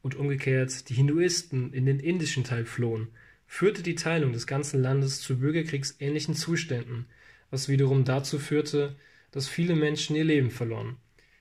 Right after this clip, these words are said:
Gandhi versuchte ein letztes Mal, sich mit Hilfe eines Hungerstreiks für eine friedliche Abwicklung der Teilung des Landes einzusetzen und beide Seiten dazu zu bewegen,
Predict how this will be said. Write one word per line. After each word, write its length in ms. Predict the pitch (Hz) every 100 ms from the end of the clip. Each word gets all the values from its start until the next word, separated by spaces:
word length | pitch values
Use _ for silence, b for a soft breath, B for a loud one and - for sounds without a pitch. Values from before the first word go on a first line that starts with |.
| b _ -
Gandhi 340 | 151 196 202
versuchte 480 | - 135 151 170 156
ein 100 | 143
letztes 420 | 165 170 156 -
Mal, 380 | 143 143 123 120
sich 200 | 120 127
mit 120 | 139
Hilfe 320 | - 175 160
eines 240 | 139 135 -
Hungerstreiks 760 | 180 143 - 131 123 - - -
für 160 | - 139
eine 140 | 147
friedliche 600 | 139 165 180 156 139 127
Abwicklung 680 | 143 - 131 120 120 113 113 B B
der 100 | 127
Teilung 340 | 120 127 131 135
des 180 | 135 -
Landes 320 | 127 139 139
einzusetzen 840 | 143 147 156 143 143 - 151 151 -
und 180 | 147 139
beide 280 | 147 170
Seiten 320 | 143 147 143 143
dazu 300 | 135 - 135
zu 180 | -
bewegen, 540 | 131 120 123 120 131